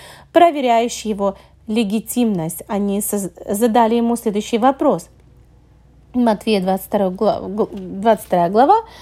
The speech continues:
тридцать шестой, сороковой стихи. «Учитель, какая самая большая заповедь в законе?» Иисус ответил: «Любите Господа Бога вашего всем сердцем вашим, всей душой и всем разумом». Это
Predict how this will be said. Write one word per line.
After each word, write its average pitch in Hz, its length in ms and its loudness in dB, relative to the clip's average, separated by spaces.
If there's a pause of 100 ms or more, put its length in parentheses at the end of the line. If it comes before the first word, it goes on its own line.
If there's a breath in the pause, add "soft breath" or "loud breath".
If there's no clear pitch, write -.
(580 loud breath)
тридцать 349 340 4
шестой, 226 360 -2
сороковой 180 500 -4
стихи. 254 460 -6 (640)
«Учитель, 220 720 0 (840 soft breath)
какая 359 360 2
самая 247 380 0
большая 185 560 0
заповедь 180 500 -2
в 202 80 -10
законе?» 185 600 -4 (360)
Иисус 214 500 -2
ответил: 214 640 -2 (360)
«Любите 226 480 -2
Господа 208 640 0
Бога 208 400 2
вашего 170 440 -4
всем 294 360 -2
сердцем 190 680 -2
вашим, 165 400 -6
всей 339 240 2
душой 294 480 0
и - 20 0
всем 247 340 -2
разумом». 185 640 -2 (580 loud breath)
Это 214 300 2